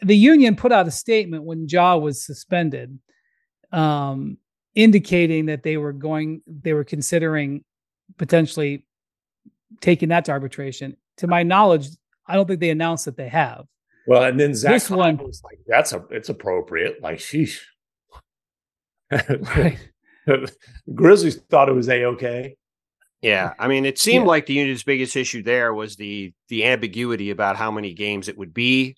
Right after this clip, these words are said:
Speaker 3: and I, it, my guess is it's been relayed that, and that, to be clear, this is just a guess. I think it's been relayed to them that unless something goes especially haywire, this, this will be a twenty-five game,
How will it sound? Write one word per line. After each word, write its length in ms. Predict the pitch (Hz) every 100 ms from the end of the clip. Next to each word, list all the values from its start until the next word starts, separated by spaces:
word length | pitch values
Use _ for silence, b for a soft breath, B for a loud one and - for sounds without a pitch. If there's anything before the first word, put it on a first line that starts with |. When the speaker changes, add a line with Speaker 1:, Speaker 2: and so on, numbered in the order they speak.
| -
Speaker 3:
and 140 | 107
I, 280 | 110 110 101 _ _
it, 220 | 117 113 _
my 220 | 131 135
guess 340 | 131 147 156 -
is 180 | 123 110
it's 200 | 104 -
been 320 | 107 98 95 _ _ _ _ _ _ _ _ _ _
relayed 560 | 123 127 117 113 104 90
that, 240 | 98 95
and 120 | 117 139
that, 200 | 120 -
to 340 | 131 131 -
be 120 | 117 151
clear, 240 | 180 147
this 180 | 123 117
is 60 |
just 220 | 98 120 95
a 40 |
guess. 520 | 87 110 82 82 - _
I 60 | 123
think 280 | - 147 120
it's 80 | 113
been 180 | 131 113
relayed 340 | 117 123 120
to 80 | 117
them 220 | 104 98
that 100 | 107
unless 260 | 110 117 117
something 300 | 123 110 107
goes 400 | 104 107 101 - _ _ b b b b
especially 540 | 123 - 139 117 110
haywire, 560 | 104 127 87 90 90 98
this, 280 | 104 98 - _ _
this 200 | 113 -
will 120 | 107
be 220 | 95 104 95
a 120 | 90 -
twenty-five 640 | - 95 92 - 95 85
game, 320 | 95 90 82